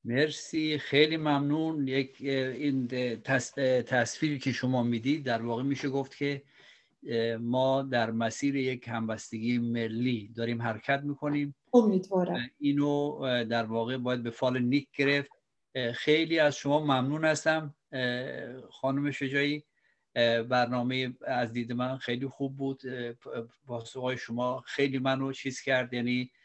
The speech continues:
Speaker 1: اه، می‌تونم بگم که از، اه، این برنامه که می‌رم فعالتر برخورد می‌کنم با مسائل جامعه
Speaker 2: خدا رو شکر.
Speaker 1: کشور. اه، امیدوارم که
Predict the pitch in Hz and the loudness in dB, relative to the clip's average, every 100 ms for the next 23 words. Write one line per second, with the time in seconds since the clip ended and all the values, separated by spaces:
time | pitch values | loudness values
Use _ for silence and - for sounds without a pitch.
0 | _ _ _ 120 110 117 123 - 143 139 | _ _ _ -6 -6 -8 -14 -14 -8 -6
1 | 135 160 156 147 147 156 151 139 135 - | -2 4 4 4 4 4 6 6 4 0
2 | 127 127 127 131 - - - - 151 143 | -4 -2 -2 -4 -10 -20 -14 -2 4 8
3 | 135 127 135 135 - 123 123 139 143 139 | 8 6 2 0 -2 0 4 4 4 2
4 | 127 123 139 156 151 143 151 147 143 143 | 2 2 4 4 4 2 0 -2 -2 -2
5 | 143 139 135 139 - 135 131 135 139 135 | 0 0 0 0 0 -2 0 0 0 -2
6 | 135 135 127 262 127 196 185 - - - | -12 -14 -2 2 4 4 0 -6 -12 -4
7 | 139 139 - _ - - - - 120 123 | -2 -2 -4 _ -20 -20 -20 0 2 2
8 | 147 139 139 160 160 151 156 165 156 | 2 2 4 4 4 2 0 0 -2